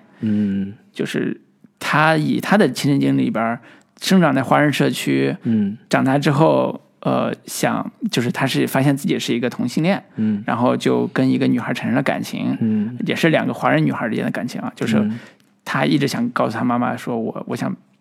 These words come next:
Speaker 2: 我想出柜。”
Speaker 1: 嗯。
Speaker 2: 啊，但是也遇到了所谓中国传统的价值观的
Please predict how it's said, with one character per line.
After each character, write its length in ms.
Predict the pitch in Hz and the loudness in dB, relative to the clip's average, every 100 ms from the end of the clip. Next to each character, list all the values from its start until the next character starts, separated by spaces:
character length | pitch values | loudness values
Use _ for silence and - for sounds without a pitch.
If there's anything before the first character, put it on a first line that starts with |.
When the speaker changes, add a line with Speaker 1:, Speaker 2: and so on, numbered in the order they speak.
| _ _ | _ _
Speaker 2:
我 120 | - 120 | -4 -4
想 220 | 139 120 _ _ | -4 -6 _ _
出 120 | - 165 | -2 2
柜。” 140 | 202 - - - | 0 -2 -12 -2
Speaker 1:
嗯。 240 | 214 202 | 0 0
Speaker 2:
啊， 160 | 143 127 _ _ - | -2 -6 _ _ -2
但 140 | 147 | 0
是 440 | 120 139 127 131 - | 0 0 -2 -4 -6
也 220 | - 139 | -4 -2
遇 160 | 127 143 | 0 2
到 140 | 135 | 2
了 140 | 131 127 | 2 -2
所 180 | - | -6
谓 100 | 113 - | -6 -4
中 180 | - 143 | 0 2
国 160 | 135 127 | 2 0
传 220 | - 131 | -2 2
统 180 | 151 123 | 2 2
的 160 | 127 | -2
价 180 | 131 - | -4 -4
值 100 | 127 | -2
观 180 | 135 135 | -2 -2
的 160 | 139 | -4